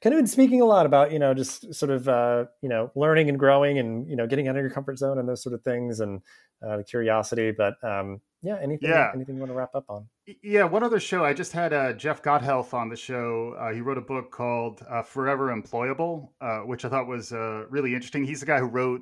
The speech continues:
Speaker 2: uh, Lean U X back in the day. Uh, and he's had a long history of, you know, extending agile and lean practices into,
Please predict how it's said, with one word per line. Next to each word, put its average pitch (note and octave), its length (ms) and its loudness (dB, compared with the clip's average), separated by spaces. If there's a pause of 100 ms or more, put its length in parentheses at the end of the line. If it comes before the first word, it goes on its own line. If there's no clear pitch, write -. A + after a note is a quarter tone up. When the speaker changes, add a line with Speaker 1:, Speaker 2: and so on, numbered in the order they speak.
Speaker 2:
uh, A#2+ 160 -4
Lean C3+ 300 2
U A#2+ 200 0
X B2+ 220 -4
back C3 240 -4
in C#3 60 -2
the C3+ 80 -4
day. C#3 400 -2 (380)
Uh, A2 200 0
and G#2+ 80 -4
he's A2+ 140 -8
had B2 140 -6
a - 20 -6
long A#2 220 -4
history A2+ 400 -8
of, G#2+ 200 -6 (200)
you B2 80 -12
know, G#2 160 -12
extending A#2 760 -6
agile A2+ 460 -4
and G#2 100 -8
lean A2 180 -8
practices A2 880 -10
into, G#2+ 720 -12